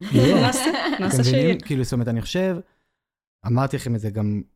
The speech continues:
Speaker 1: אה, כי שאלת אותי לגבי הפרק, ובכלל אני מדבר לא מעט על החברה הערבית, כי אני מגיע מהצפון ששם, אה, זה משהו יותר נפוץ, ו-,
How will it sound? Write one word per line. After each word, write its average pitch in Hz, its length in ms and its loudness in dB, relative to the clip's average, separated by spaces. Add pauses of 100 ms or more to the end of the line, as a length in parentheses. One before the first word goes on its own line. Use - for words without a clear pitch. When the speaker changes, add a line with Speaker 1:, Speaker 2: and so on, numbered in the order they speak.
Speaker 1:
אה, 107 240 -6
כי 117 100 -8
שאלת 180 300 -2
אותי 156 120 -6
לגבי 120 400 -2
הפרק, 123 460 -4 (320)
ובכלל 131 480 -2
אני 113 140 0
מדבר 113 340 -2
לא 113 120 -2
מעט 117 180 -4
על 107 60 -2
החברה 107 320 -6
הערבית, 110 360 -4
כי 147 100 -6
אני 143 120 -2
מגיע 139 260 -4
מהצפון 135 480 -4
ששם, 117 520 -4 (500)
אה, 113 200 -2
זה 107 140 -4
משהו 107 720 -2
יותר 110 300 -2
נפוץ, 117 540 -4
ו-, 101 200 -4